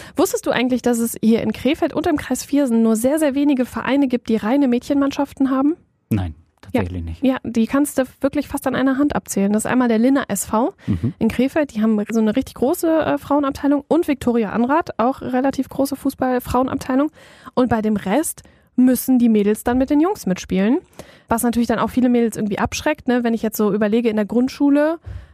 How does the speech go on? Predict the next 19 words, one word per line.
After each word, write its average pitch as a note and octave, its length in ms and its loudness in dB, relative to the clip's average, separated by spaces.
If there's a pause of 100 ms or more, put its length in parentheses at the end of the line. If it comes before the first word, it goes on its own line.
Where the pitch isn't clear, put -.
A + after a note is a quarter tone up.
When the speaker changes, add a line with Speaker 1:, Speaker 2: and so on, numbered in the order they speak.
(160)
Speaker 1:
weiß G#3+ 320 0
ich A3+ 80 0
nicht, A3 200 0
ob G#3+ 80 -4
du A#3 100 0
dann G#3+ 440 -2
so, G#3 200 -2
äh, A#2+ 180 -2
ob G#3+ 120 2
ich G#3+ 100 -2
als G#3+ 140 0
Mädel A#3+ 240 4
dann G#3 160 -2
in G#3 60 -4
eine G#3+ 120 0
Jungsmannschaft C4+ 560 -2
gegangen C4 340 0
wäre. C4+ 340 2 (480)
Ähm, A3+ 400 0